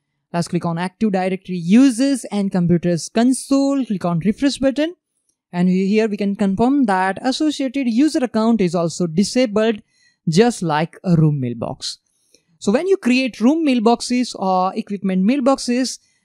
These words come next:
the associated accounts with that resource mailbox will be disabled automatically. Uh, let me show you the properties as well, which we are going to configure in the next video. First, let's, uh,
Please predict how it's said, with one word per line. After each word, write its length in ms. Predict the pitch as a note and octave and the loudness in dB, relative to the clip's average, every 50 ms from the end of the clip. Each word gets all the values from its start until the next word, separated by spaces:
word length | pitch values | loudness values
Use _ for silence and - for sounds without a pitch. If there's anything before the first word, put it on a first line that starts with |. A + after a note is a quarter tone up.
| _ _ | _ _
the 180 | F3+ E3 - - - | -2 -2 -2 0 -2
associated 600 | C4+ C#4 - E4 E4 D4 - D#4+ D4+ B3 D#4+ D#4+ - | -2 0 2 2 0 0 0 -2 -2 -2 -4 -4 -4
accounts 560 | A3+ - _ - A#3+ C#4 C#4+ C4 A3+ - - | -6 -4 _ 0 2 4 4 4 2 2 -2
with 380 | - G3 F3+ F#3+ F#3 D#3+ D#3 D3+ | -6 -4 -2 -2 -2 -2 -4 -2
that 400 | F#3 F3+ F3+ F3+ F3+ F#3 F3 - - - G#3 | -2 0 0 -2 -2 -4 -6 -8 -8 -4 0
resource 380 | F#3 A#3+ B3 - E4+ E4+ D#4 - | 0 0 0 2 0 0 2 2
mailbox 540 | C#4 C4 C4 A#3+ G#3 A#3+ B3+ C4+ A#3+ - - | 2 2 2 2 2 2 2 2 0 -2 -4
will 380 | G3 E3+ E3 E3 G3+ B3+ C#4 B3+ | -4 -4 0 0 0 0 2 0
be 140 | A3+ C#4 | -2 -2
disabled 640 | A3 G#3 G#3 - - G3 F#3 E3 E3 F3 F3+ F#3+ F#3+ - - - | 0 -2 -2 -2 -2 -4 -2 0 0 2 2 0 -2 -4 -8 -6
automatically. 800 | F3+ D#3 D3+ D#3+ D3 C3 C3 - C3 - - B2 - - _ _ _ _ _ _ _ _ _ _ _ _ _ _ _ _ _ _ _ _ _ _ _ _ _ - | -4 -2 -2 -2 -2 -4 -6 -10 -12 -14 -14 -16 -16 -18 _ _ _ _ _ _ _ _ _ _ _ _ _ _ _ _ _ _ _ _ _ _ _ _ _ -12
Uh, 220 | E3+ E3 E3 E3+ | -10 -8 -6 -2
let 160 | F3 G#3 A#3+ C4 | 0 0 2 2
me 100 | D#4 D4+ | 0 0
show 120 | - C4 | 2 2
you 200 | B3 B3+ B3+ B3+ | 2 2 2 2
the 280 | G3+ A#3 A#3 A#3 A#3 - | 2 2 2 2 2 2
properties 420 | - A3 A3+ A#3+ A#3+ A#3+ A3+ F3+ | 0 0 0 0 0 0 0 2
as 160 | G3 F#3+ E3 - | 0 0 -2 -2
well, 260 | F3 F3+ A3 C#4 C4+ | -2 0 0 0 -2
which 220 | F3+ F#3 F3+ - - | -2 -4 -2 -2 -2
we 80 | F3+ | -2
are 60 | F3 | -2
going 180 | F3 F3+ F3+ F3 | 0 -2 0 0
to 60 | F3 | 0
configure 540 | - F#3+ G3 G3+ G#3 B3 G#3+ B3 B3 B3+ B3+ B3 | 0 0 0 0 0 0 0 0 0 -2 -2 -2
in 160 | - F#3+ E3+ | -2 0 0
the 60 | D#3+ D#3 | 0 0
next 320 | D3+ D3 D#3+ E3 - - | -2 -4 -6 -8 -6 -6
video. 340 | A3+ C4 A3+ A#3+ C#4+ F#4 G4+ - _ _ _ _ | -4 -2 -2 -2 -2 -4 -6 -14 _ _ _ _
First, 280 | - A#3+ D4+ D#4+ - B3 | -4 -2 -2 -4 -4 -4
let's, 380 | G3+ G3 F#3+ G3 F#3+ - - G#3 | -2 -2 -2 -2 -4 -6 -4 -4
uh, 340 | G#3 G3 G3 G3+ G#3+ G#3 | -2 -2 0 -2 -4 -6